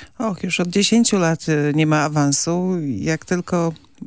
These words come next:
przeczytałam, że pan prezydent Nawrocki odgraża się sędziom, że nie będzie ich awansował, to napisałam na swoim Facebooku, że wolę pozostać sędzią rejonowym niż, e, być na zawołanie polityków.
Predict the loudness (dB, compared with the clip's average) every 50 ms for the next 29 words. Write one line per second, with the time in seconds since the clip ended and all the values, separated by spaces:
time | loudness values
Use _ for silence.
0 | -8 -8 -8 -6 -6 -8 -6 -4 -4 -2 0 0 0 2 2 0 0 -2 -4 -4
1 | -2 -4 -4 -2 -2 -2 -2 -2 -2 -2 0 0 0 2 2 0 0 0 -2 -4
2 | -2 -2 0 0 2 2 2 2 2 2 0 0 0 -2 0 0 0 0 2 2
3 | 0 0 0 0 0 -2 -2 0 0 0 0 -2 -2 0 -2 -2 -2 -2 -2 -2
4 | -2 -2 -2 -2 -2 -2 -2 -2 -4 -4 -4 -4 -6 -6 -6 -14 -20 -18 -18 -18
5 | -20 -4 -2 -2 0 0 0 2 2 2 2 2 2 2 0 0 0 0 -2 -2
6 | -2 -2 -2 -2 -2 -4 -6 -8 -8 -6 -8 -6 -4 -4 -4 -2 -2 -2 0 -2
7 | -2 _ -2 -2 0 0 -2 -2 -2 -4 0 2 2 2 4 4 2 2 2 2
8 | 2 0 0 0 0 0 2 2 2 2 0 -2 -4 -8 -10 -18 -20 -18 -18 -18
9 | -18 -20 -20 -18 -10 -6 -4 -2 0 2 2 0 0 -2 -2 0 0 0 2 0
10 | 0 0 0 2 2 2 2 2 0 0 0 0 0 -2 -2 0 0 0 0 0
11 | 0 0 0 -2 -2 -2 -4 -4 -4 -6 -8 -12 -10 -12 -16 -16 -16